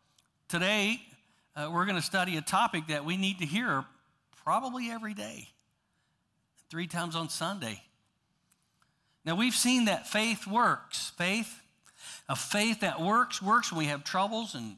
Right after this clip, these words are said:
trials and temptations. Faith that works when there's no partiality. A faith that works when it's put into practice.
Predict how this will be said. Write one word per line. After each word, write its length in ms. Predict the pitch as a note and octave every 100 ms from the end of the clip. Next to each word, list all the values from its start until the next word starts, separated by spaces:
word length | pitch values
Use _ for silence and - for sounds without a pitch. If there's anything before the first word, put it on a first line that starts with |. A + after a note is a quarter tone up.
| -
trials 500 | - D#3+ G3 G#3+ E3
and 160 | A#2+
temptations. 880 | - F#3+ F3+ F#3+ G3 G3 A3+ A#3 A3 - _ - - _ -
Faith 240 | F#3+ G3
that 140 | G3+
works 300 | F3 G3 -
when 120 | E3 D#3
there's 260 | C#3+ C#3
no 160 | D#3+ F#3
partiality. 1000 | - F#3 F#3 - D3 C#3 F#3+ G#3+ A#3+ A3+ - _ _ -
A 40 |
faith 360 | - F#3 G#3+ G3
that 160 | E3+
works 300 | E3+ G#3 G#3+
when 100 | E3
it's 160 | D3 -
put 180 | - G#3
into 260 | G#3 -
practice. 800 | B2+ - E3 G3 - - - -